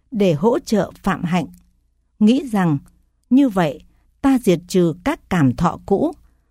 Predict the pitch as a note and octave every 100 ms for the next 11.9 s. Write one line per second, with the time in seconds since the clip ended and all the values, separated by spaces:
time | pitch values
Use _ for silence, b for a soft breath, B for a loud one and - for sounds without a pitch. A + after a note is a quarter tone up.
0 | _ - F#3+ F3+ - C4+ C#4 C4 - F3+
1 | C#3+ A3 C4 B3 A#3 D4 - - F3 A#2+
2 | C3+ E3 E3 E3+ G3 - - _ _ _
3 | _ _ _ - F#3 G3 F3+ D4 C4 C4
4 | C#4+ C#4 B3+ A3 G#3 D#4+ A#3+ F3+ D3+ C3
5 | _ _ - A3+ A#3 D#4+ G#3+ D#3 - _
6 | A#3+ G#3+ - D#3+ C3 A#2 - _ _ _
7 | _ _ _ _ _ _ _ _ G#3+ G#3
8 | F#3+ F3 - C4 B3+ C4+ C4 B3+ - G3+
9 | A3 C#4+ D#4 F#4 G#3+ G3 C3+ F#3 C4+ F4+
10 | _ _ _ _ - D4 C4 B3+ F4+ -
11 | F#3+ F#3+ D#3 G3 D#4 B3+ B3 B3